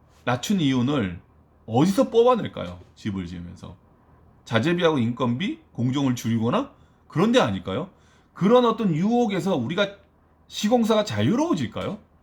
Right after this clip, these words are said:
결국에는 무슨 말이냐면 건축주님의 손해로 돌아간다고요. 왜? 건축주님은 모르시니까요. 막상 계약하고 나면 싸게 계약했다고 생각하시지만,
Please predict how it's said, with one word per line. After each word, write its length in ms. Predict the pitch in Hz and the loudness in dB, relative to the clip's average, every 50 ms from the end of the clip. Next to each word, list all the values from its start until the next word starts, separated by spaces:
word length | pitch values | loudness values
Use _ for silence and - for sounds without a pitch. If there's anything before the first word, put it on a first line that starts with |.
| _ _ _ _ _ _ _ _ _ _ _ _ | _ _ _ _ _ _ _ _ _ _ _ _
결국에는 800 | - 120 147 185 247 233 208 143 117 107 139 175 151 113 92 85 | 0 0 0 2 2 2 2 2 2 2 2 2 0 0 -2 -4
무슨 200 | 92 107 165 175 | -8 -8 -6 0
말이냐면 640 | 180 151 117 107 98 92 92 120 170 175 127 95 85 - _ _ _ _ _ _ _ _ _ | 2 2 2 2 -2 -4 -4 -2 -2 -2 -2 -4 -6 -12 _ _ _ _ _ _ _ _ _
건축주님의 840 | - 131 147 170 175 240 233 - 247 233 226 226 220 208 208 202 190 | -2 -2 0 0 -2 -6 -6 -2 0 0 2 2 2 2 2 0 0
손해로 540 | 196 - - 233 262 262 247 240 220 214 | -4 -8 -10 -6 -2 2 2 4 2 2
돌아간다고요. 800 | 214 139 117 104 110 135 165 175 147 117 98 87 101 85 80 82 _ - | -2 -6 -4 -4 -2 -2 -2 -2 -4 -6 -8 -10 -12 -16 -18 -18 _ 0
왜? 340 | 156 214 202 135 95 - - - - - - - - | 4 4 4 4 2 0 -8 -20 -20 -20 -20 -12 0
건축주님은 760 | - 262 285 285 320 - - 294 285 277 262 262 247 208 160 | 2 2 4 4 0 -2 -2 0 2 4 4 4 4 4 2
모르시니까요. 960 | 135 131 165 240 302 330 285 - - 185 160 240 - - - 95 87 82 87 - - _ _ _ _ _ _ _ _ _ _ _ _ _ _ _ _ _ - _ - - - | 2 0 0 0 0 0 0 0 -2 -2 -2 -2 -4 -6 -10 -14 -14 -16 -16 -20 -20 _ _ _ _ _ _ _ _ _ _ _ _ _ _ _ _ _ -20 _ -20 -2 2
막상 320 | - 170 185 - 247 226 | 4 4 4 4 0 2
계약하고 420 | 170 175 165 185 190 180 196 190 190 | 4 4 4 4 4 2 0 -2 0
나면 240 | 156 135 139 160 | 0 -2 -2 -2
싸게 280 | 156 - 190 185 196 190 | -4 -4 -4 -4 -2 -2
계약했다고 460 | 165 143 139 139 135 - - 135 131 | -2 -2 -2 -2 -4 -6 -8 -10 -8
생각하시지만, 1040 | 127 143 147 147 135 143 143 143 156 143 143 135 107 92 92 98 104 107 95 95 85 | -6 -6 -6 -6 -6 -8 -12 -12 -10 -6 -4 -4 -2 -2 -2 -2 -2 -2 -2 -4 -8